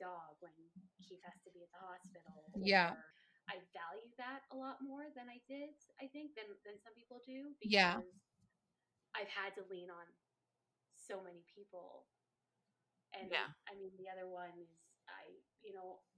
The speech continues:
Speaker 1: they always told my parents, you know, "She's not gonna be able to live on her own.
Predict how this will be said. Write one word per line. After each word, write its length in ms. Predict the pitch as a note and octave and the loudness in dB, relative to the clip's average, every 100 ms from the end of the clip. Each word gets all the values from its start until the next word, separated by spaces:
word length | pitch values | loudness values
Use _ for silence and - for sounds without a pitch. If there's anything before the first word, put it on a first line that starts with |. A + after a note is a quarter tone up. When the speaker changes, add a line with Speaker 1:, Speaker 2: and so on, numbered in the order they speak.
| _ _ - | _ _ -6
Speaker 1:
they 160 | G#3 | -4
always 240 | G3+ F#3+ - | -4 -6 -12
told 80 | G3+ | -14
my 160 | F#3+ F3+ - | -12 -14 -14
parents, 400 | F#3 F3+ F#3 - - _ _ _ _ _ _ - | -14 -14 -16 -20 -20 _ _ _ _ _ _ -6
you 80 | |
know, 80 | F#3+ | -4
"She's 180 | F3+ G3 G3 | -4 -6 -8
not 80 | |
gonna 160 | G3 G#3+ | -8 -8
be 80 | G#3+ | -6
able 160 | G#3 | -6
to 80 | A3 | -8
live 160 | G#3+ G#3 | -10 -10
on 160 | G#3+ | -12
her 240 | A3 G#3+ | -10 -10
own. 80 | F3+ | -10